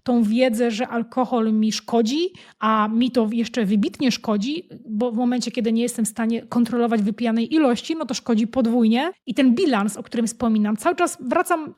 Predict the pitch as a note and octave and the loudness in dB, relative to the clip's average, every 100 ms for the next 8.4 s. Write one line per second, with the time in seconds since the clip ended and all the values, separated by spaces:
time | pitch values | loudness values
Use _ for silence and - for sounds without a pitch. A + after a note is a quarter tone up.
0 | _ - C#4+ E4 E4+ D#4 C#4 C#4 A#3 C4+ | _ -4 -2 -2 -4 -6 -4 0 2 2
1 | A#3+ A3 - G#3+ A3 B3+ C#4+ C#4 C4 - | 2 2 0 -2 -2 0 0 -2 -4 -8
2 | - A#3 A#3 A#3 G#3+ A#3 A3+ A#3 A3+ A3+ | -10 -2 2 2 2 2 0 -4 -4 0
3 | A3+ A3 A3 A3 G3+ F#3+ G#3 - _ _ | 2 4 6 6 4 2 -2 -8 _ _
4 | _ _ _ _ _ - A#3 B3+ D4+ E4 | _ _ _ _ _ -2 0 2 2 4
5 | E4 D4 B3 C#4 C#4 C#4+ D4 C#4+ C#4+ C#4 | 4 4 0 -2 0 0 0 0 -2 -4
6 | B3+ B3 C4+ C4 A3 B3 C4 B3+ B3 B3 | -6 -6 -6 -4 -2 -2 0 0 0 -4
7 | A#3+ A3 G#3+ - A#3+ A#3+ A#3 A3+ A3+ A3+ | -2 -2 -4 -4 -2 0 0 -2 -4 -4
8 | B3+ A#3+ D4 F4 | 0 0 -2 -4